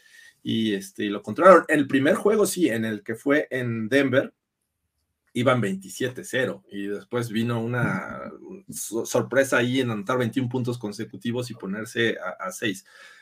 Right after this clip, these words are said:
Entonces, pero, pero bueno, creo que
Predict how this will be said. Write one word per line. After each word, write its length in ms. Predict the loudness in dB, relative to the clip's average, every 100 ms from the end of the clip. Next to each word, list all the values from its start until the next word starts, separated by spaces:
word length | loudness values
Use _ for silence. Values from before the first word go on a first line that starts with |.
| _
Entonces, 960 | -14 -6 -6 0 2 2 0 -4 -14 -8
pero, 180 | -2 -2 6
pero 160 | 8
bueno, 240 | 8 6 2
creo 160 | -2
que 380 | 4 6 8 6